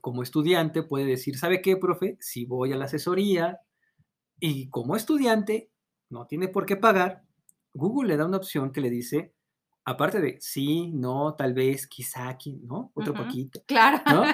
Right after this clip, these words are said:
Speaker 1: Claro.
Speaker 2: son, son las tres,
Speaker 1: Las
Speaker 2: las
Speaker 1: do-,
Speaker 2: tres opciones, ¿no?
Speaker 1: opciones, ¿no?
Speaker 2: Sí,
Speaker 1: Sí,
Speaker 2: no
Speaker 1: no,
Speaker 2: y tal
Speaker 1: tal
Speaker 2: vez.
Speaker 1: vez, ¿no?
Speaker 2: Ajá.
Speaker 1: Pero, eh, aparte de eso, Google te da la opción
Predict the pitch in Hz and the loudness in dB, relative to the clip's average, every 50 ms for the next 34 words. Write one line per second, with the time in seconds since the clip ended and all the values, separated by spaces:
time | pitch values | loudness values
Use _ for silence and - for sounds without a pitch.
0 | 285 - 156 - - 147 240 233 220 214 - - - - - 339 330 330 320 339 | 4 6 8 10 10 10 8 8 6 2 -2 -8 -14 -4 -2 0 4 4 4 2
1 | 330 - 294 285 - 320 311 320 311 320 311 311 320 302 294 - - 233 196 - | 2 2 0 2 4 6 8 10 10 10 8 6 6 4 2 2 2 2 2 4
2 | - - 302 381 - - 254 320 359 403 403 - 311 302 330 427 - - - 262 | 4 6 6 6 6 4 2 4 4 6 6 4 6 6 8 8 8 8 4 0
3 | - - 208 190 170 151 143 180 240 - - - - 226 233 - - 156 - 330 | 2 6 8 8 8 8 8 6 6 4 4 0 0 0 0 2 2 0 0 -2
4 | - - _ _ _ 180 180 175 165 160 156 151 143 139 135 127 127 120 120 120 | -4 -10 _ _ _ 4 4 4 4 4 4 2 2 0 0 -2 -2 -2 -2 -2
5 | 127 - 233 240 311 254 214 208 196 - 226 - - - 147 156 190 226 214 208 | 2 2 4 4 6 4 4 4 4 2 -2 -2 -4 -4 -4 -4 -2 -2 -2 0
6 | 185 151 131 127 127 127 139 147 147 151 - - 151 135 113 123 135 | 0 0 0 2 0 0 0 -2 -2 -4 -2 0 0 0 0 -2 -8